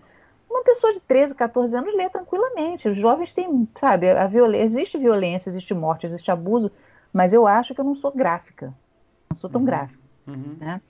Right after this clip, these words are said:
Speaker 1: É, e eu acho que a, a literatura infantil, juvenil, ela muitas vezes ela trabalha esses temas com bastante humanidade, bastante delicadeza, né? E,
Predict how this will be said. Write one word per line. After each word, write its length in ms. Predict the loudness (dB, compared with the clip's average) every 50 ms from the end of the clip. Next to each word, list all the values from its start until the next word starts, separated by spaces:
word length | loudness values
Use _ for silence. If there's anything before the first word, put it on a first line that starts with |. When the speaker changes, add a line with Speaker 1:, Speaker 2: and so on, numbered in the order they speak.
| _ _ _ _ _ _ _ _ _ _ _ _ _ _ _ _ _ -6
Speaker 1:
É, 400 | 0 2 4 4 4 4 4 2 2
e 80 | 4 4
eu 120 | 4 4
acho 220 | 4 2 0 -4 -8
que 540 | -6 -4 -4 -2 0 0 0 0 2 2 2
a, 200 | 2 2 0 0
a 40 | -2
literatura 800 | -2 -2 0 0 0 0 -2 -2 -2 0 2 2 2 0 0 -2
infantil, 560 | -4 -4 -4 -4 -4 -4 -4 -2 0 0 0
juvenil, 500 | 0 0 0 0 0 2 4 4 6 6
ela 140 | 6 4 4
muitas 320 | 4 2 2 2 2 2
vezes 300 | 4 4 4 4 2 2
ela 160 | 0 0 0
trabalha 360 | 0 0 0 2 2 0 0
esses 240 | -2 -4 -10 -12 -10
temas 240 | -6 -4 -4 -4 -2
com 120 | 0 0
bastante 500 | 0 0 0 0 -2 -4 -2 -2 -4 -2
humanidade, 680 | 0 0 2 2 2 2 2 0 2 2 2 2 2 0
bastante 400 | -2 -4 -4 -2 -4 -4 0 0
delicadeza, 960 | 0 2 2 0 0 0 0 0 0 2 2 4 2 2 0 -4 -4 -6 -6 -8 _
né? 320 | -6 -2 0 0 0 0 -2 -6 _ _ -20 _ _ _ _ _ _ _ _
E, 880 | -2 0 2 4 4 4 4 4 4 4 4 4 4 4 4 4 2 0